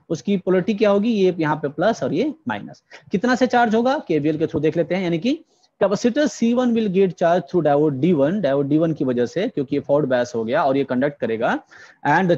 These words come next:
charge across the capacitor is given by, ये केवीएल के through वीएम minus वीसी वन, यानी कि माइनस से प्लस वीएम और plus minus V C one is equal to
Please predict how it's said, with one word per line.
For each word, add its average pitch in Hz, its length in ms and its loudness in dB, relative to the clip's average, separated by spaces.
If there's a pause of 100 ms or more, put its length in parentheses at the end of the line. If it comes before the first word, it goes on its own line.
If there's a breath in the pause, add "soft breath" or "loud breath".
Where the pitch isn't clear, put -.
charge 208 300 4
across 202 260 2
the 190 100 0
capacitor 165 380 0
is 151 160 -2
given 143 220 0
by, 120 140 -2 (480)
ये 147 200 2
केवीएल 160 360 4
के 139 120 0
through 175 340 -2 (840)
वीएम 185 580 -2
minus 156 340 0
वीसी 135 300 0
वन, 131 220 0
यानी 127 200 -2
कि 127 120 -6
माइनस 131 300 -2
से 127 80 -4
प्लस 123 280 -4
वीएम 170 400 -2 (340 soft breath)
और 127 200 -2
plus 143 220 0
minus 139 280 -4
V 139 140 0
C 175 180 -4
one 131 120 0
is 113 80 -8
equal 113 220 -4
to 214 80 -2